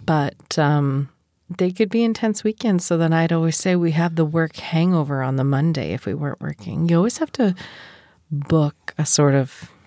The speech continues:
chill day, even if it's still a work day, just something a little bit more laid back.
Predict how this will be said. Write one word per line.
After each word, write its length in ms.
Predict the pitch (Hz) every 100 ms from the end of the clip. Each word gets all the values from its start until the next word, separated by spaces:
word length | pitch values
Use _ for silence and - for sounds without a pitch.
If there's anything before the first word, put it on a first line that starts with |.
| _ _ -
chill 380 | - 165 156
day, 280 | 147 131 127
even 280 | - 185 233
if 120 | 247 196
it's 140 | 185
still 260 | - 175 160
a 100 | 139
work 260 | 143 143
day, 200 | 147 135
just 220 | - 147 -
something 360 | 151 151 147
a 80 | 139
little 200 | 143 139
bit 200 | 143 -
more 200 | 143 143
laid 240 | 139 139 -
back. 480 | 127 160 247 _